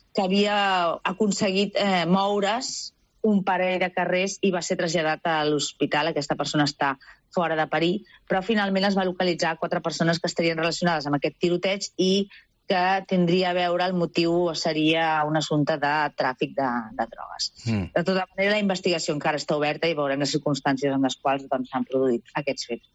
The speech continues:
Speaker 1: En qualsevol cas, com sempre, felicitar els nostres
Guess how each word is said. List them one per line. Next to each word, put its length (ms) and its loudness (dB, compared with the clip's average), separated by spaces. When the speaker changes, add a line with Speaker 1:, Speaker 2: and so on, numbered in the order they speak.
Speaker 1:
En 180 -2
qualsevol 520 0
cas, 180 -2
com 320 2
sempre, 380 -2
felicitar 560 0
els 100 -2
nostres 240 0